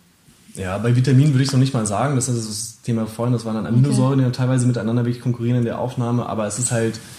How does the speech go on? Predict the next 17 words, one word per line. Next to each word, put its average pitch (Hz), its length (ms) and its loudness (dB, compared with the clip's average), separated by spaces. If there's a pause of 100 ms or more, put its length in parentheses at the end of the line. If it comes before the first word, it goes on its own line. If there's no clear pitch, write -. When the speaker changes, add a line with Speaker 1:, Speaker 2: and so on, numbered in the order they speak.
(920)
Speaker 1:
brauchst 120 360 -2
du 123 100 0
wirklich 120 340 -2
ein 127 120 -8
A 104 140 -8
bis 120 240 -2
Z 123 200 -6
Präparat, 127 640 -4
so? 131 320 -4
Und 107 180 -4
insbesondere 120 600 0
sind 110 160 -6
das 117 140 -2
dann - 360 -4
häufig 127 440 -2
eben 107 420 -2
wirklich 113 480 -6